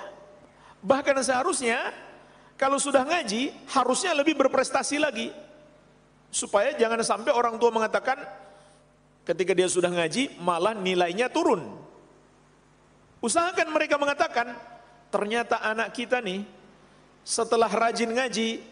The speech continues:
nilainya semakin baik, akhlaknya semakin bagus, kepada orang tua, tutur katanya semakin lembut." Harusnya mereka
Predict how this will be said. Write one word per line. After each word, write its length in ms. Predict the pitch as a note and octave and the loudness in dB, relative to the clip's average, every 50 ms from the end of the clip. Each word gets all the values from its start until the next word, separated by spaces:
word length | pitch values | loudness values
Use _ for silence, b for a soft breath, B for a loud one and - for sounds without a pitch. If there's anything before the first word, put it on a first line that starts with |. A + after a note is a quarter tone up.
| - - - - _ _ _ - | -20 -20 -20 -20 _ _ _ -12
nilainya 560 | E3+ F3 G#3 A#3 A3+ A3+ A3+ G#3+ G3 G#3+ G#3+ G#3 | -8 -4 -2 0 2 2 2 2 2 0 0 0
semakin 400 | - G3 G3+ G3 F#3+ G3+ F3+ F3+ | -2 0 -2 -2 0 0 -2 0
baik, 260 | F#3 A#3 C4+ D4 D#4 D4+ - - - - - - B B B B B - | 2 0 0 0 -4 -6 -8 -14 -14 -16 -18 -20 B B B B B -2
akhlaknya 640 | - A#3 A3 - B3 A3+ A3+ A3+ A#3 - G#3 G3+ G3 | -2 -2 0 2 2 2 2 2 0 -2 0 0 0
semakin 400 | - G3 G3 F#3 - G3 F#3+ G3 | -2 -2 -2 0 0 0 2 2
bagus, 640 | A#3+ C4+ B3 B3+ D#4+ D#4+ - - - - - - - - - - - - _ _ _ _ _ _ _ _ _ _ | 2 2 4 2 2 2 2 -2 -4 -6 -10 -12 -14 -18 -20 -20 -20 -20 _ _ _ _ _ _ _ _ _ _
kepada 340 | - A3+ G#3+ A#3+ A#3+ B3+ A#3 | -2 0 2 4 4 4 4
orang 320 | G#3+ A#3 A#3+ A#3 A3+ A3+ A3+ | 4 2 2 2 -2 -2 0
tua, 420 | A3 B3 A#3+ A3+ G#3+ G3+ G3+ G#3+ - - - - - - - - - - - _ _ _ _ _ _ _ _ _ | 4 4 6 6 4 0 -4 -6 -8 -10 -14 -16 -18 -20 -20 -20 -20 -20 -20 _ _ _ _ _ _ _ _ _
tutur 380 | - C4 B3+ - B3+ B3+ A#3+ - | 0 0 2 2 2 2 2 2
katanya 400 | B3+ A3+ A#3 A#3+ A#3 A#3 A#3 A3+ | 2 2 2 2 0 2 0 0
semakin 400 | A3+ - A3 A3 A3 A3 A3+ A3+ | 0 -2 0 -2 0 0 2 2
lembut." 340 | B3 C4+ D4 D4+ F4 F4 F4 - - - - - | 2 2 2 2 0 -2 -2 -4 -16 -18 -14 -6
Harusnya 400 | - - - C#4+ - - C#4+ C#4 | -4 -2 -2 -2 -2 -2 -2 -2
mereka 400 | A#3+ A3+ A3 G#3+ - - G3 - | 0 0 0 0 0 -2 -2 -2